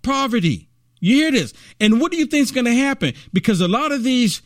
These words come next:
situations where you have the ghettos and the projects, the reason why you have the ghettos and the project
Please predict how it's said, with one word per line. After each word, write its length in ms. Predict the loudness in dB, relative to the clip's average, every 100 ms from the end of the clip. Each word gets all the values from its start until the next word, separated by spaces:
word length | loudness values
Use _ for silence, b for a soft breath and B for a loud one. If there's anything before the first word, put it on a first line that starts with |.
| b b
situations 840 | -2 -2 0 -2 0 -2 -2 0
where 100 | 0
you 200 | 0 2
have 260 | 2 0 -2
the 80 | -2
ghettos 420 | 0 0 0 -2
and 100 | -2
the 60 | -2
projects, 600 | -2 -2 0 0 -2 -8 B B
the 120 | 0
reason 540 | 2 2 2 2 2
why 160 | 2 0
you 180 | 0 0
have 180 | 0 -2
the 80 |
ghettos 320 | -2 0 0 0
and 120 | -2
the 40 |
project 500 | -2 -2 0 0 -2